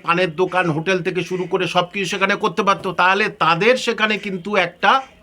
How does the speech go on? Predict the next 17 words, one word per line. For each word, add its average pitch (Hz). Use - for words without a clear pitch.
ছোটোখাটো 247
একটা 220
ওখানে 214
ইন্ডাস্ট্রি 233
হয়ে 147
যেত। 110
সেইটা 208
না 240
করে 175
আবার 220
আপনি 226
সেখানে 220
গিয়ে 208
ডায়লগবাজি 202
শুরু 208
করে 202
দিয়েছেন। 170